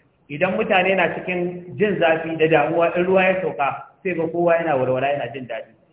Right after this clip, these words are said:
Idan ruwa ya sauka, sai ga dabbobi sun samu abin da za su sha. Ma'ana albarkar da ke cikin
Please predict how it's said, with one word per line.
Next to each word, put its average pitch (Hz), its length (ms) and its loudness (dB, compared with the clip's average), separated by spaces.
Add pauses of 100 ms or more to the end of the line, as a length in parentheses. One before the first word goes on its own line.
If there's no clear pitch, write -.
(180)
Idan 170 200 4
ruwa 202 180 4
ya 208 160 2
sauka, 160 440 2
sai 190 120 -2
ga 156 100 -2
dabbobi 160 480 -2
sun 165 140 -8
samu 147 200 -2
abin 139 260 -8
da 131 60 -6
za 131 180 -4
su - 120 -16
sha. 104 140 -16 (280)
Ma'ana 170 460 -2
albarkar 185 720 -2
da - 80 -2
ke 139 340 -6
cikin 170 240 -4